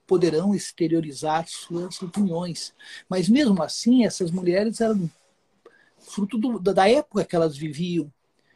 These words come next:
E, obviamente, muitas vezes exteriorizavam, é, estereótipos e preconceitos claramente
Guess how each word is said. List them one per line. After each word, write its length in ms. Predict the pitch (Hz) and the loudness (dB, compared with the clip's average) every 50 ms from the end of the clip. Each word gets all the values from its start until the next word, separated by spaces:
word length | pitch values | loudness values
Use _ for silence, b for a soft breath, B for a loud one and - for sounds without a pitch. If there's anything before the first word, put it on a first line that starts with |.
| _ _ _ | _ _ _
E, 140 | 170 180 | 2 4
obviamente, 1120 | 190 196 180 170 175 214 196 175 165 170 190 190 - - 240 240 240 240 226 214 190 160 143 - _ _ _ _ _ _ | 4 4 2 2 2 2 2 2 0 -2 -2 -4 -2 -2 0 0 2 2 2 2 2 0 0 -6 _ _ _ _ _ _
muitas 420 | 180 170 185 170 - 185 170 156 147 | -4 -4 -4 -2 0 0 0 0 2
vezes 300 | 165 175 202 202 190 214 | 2 4 4 2 2 0
exteriorizavam, 1080 | 226 208 - - 226 214 214 208 190 175 151 - 180 170 185 202 214 208 - 151 147 - _ _ _ _ B B B B B B B B B B B _ _ | -2 -2 0 0 2 2 2 2 0 0 -2 0 2 2 4 4 2 2 -2 -10 -14 -16 _ _ _ _ B B B B B B B B B B B _ _
é, 320 | - 165 160 156 156 151 | -6 -4 -4 -2 -4 -4
estereótipos 1040 | 151 - - - - 147 147 156 160 185 214 220 214 - - - - 156 - - | -6 -8 -8 -6 -6 -4 0 2 4 6 6 4 2 0 -8 -16 -16 -16 -14 -14
e 20 | 160 | -8
preconceitos 1120 | - 185 170 - - 170 160 - - - 175 196 196 - - 254 247 - - - - - - _ | -6 -6 -8 -6 -8 -8 -8 -8 -4 -2 -2 -2 -2 -4 -4 -4 -4 -4 -6 -10 -12 -14 -16 _
claramente 840 | - 196 208 233 277 294 262 202 165 170 214 214 - _ - _ | -4 -2 -2 -2 -2 -2 -4 -4 -4 -4 -6 -6 -6 _ -20 _